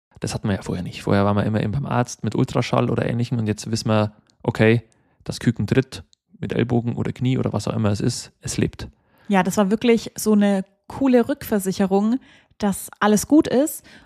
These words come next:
Speaker 2: Und ich erinnere mich aber noch, dass es einmal nicht zu der Zeit getreten hat, wo es sonst getreten hat.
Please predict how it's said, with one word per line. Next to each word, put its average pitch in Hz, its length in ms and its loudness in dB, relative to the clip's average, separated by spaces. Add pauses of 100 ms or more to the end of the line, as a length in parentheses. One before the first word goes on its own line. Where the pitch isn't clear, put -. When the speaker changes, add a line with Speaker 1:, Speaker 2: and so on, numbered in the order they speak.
(160)
Speaker 2:
Und 208 200 2
ich - 100 -8
erinnere 240 220 0
mich 233 220 -2
aber 208 120 -2
noch, 208 140 0
dass - 240 -8
es - 180 -6 (120)
einmal 240 720 4 (180)
nicht 240 440 2
zu 240 120 -8
der 220 220 0
Zeit 220 200 -2
getreten 240 380 -2
hat, 220 140 -2
wo 202 80 0
es 190 100 -2
sonst - 260 -4
getreten 185 460 0
hat. 240 180 0